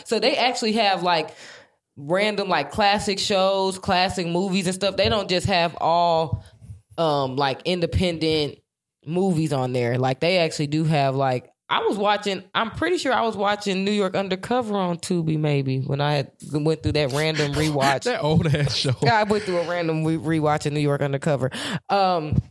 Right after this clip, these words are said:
Speaker 1: but there, there's a movie. It's called Smile. Like I said, it came out, like, two thousand nine,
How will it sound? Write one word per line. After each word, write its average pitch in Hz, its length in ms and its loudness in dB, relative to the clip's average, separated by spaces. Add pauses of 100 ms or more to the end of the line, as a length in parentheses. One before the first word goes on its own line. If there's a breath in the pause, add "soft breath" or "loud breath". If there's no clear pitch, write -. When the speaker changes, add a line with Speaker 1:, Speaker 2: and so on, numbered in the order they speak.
(540)
Speaker 1:
but 185 300 0
there, 190 220 0
there's 185 240 2
a 185 60 0
movie. 180 260 -2
It's 165 80 -2
called 165 260 2
Smile. 160 200 0
Like 160 120 2
I - 40 -14
said, 160 80 2
it - 40 0
came 170 160 0
out, 151 80 2
like, 139 140 0
two 180 100 -2
thousand 180 360 0
nine, 147 440 2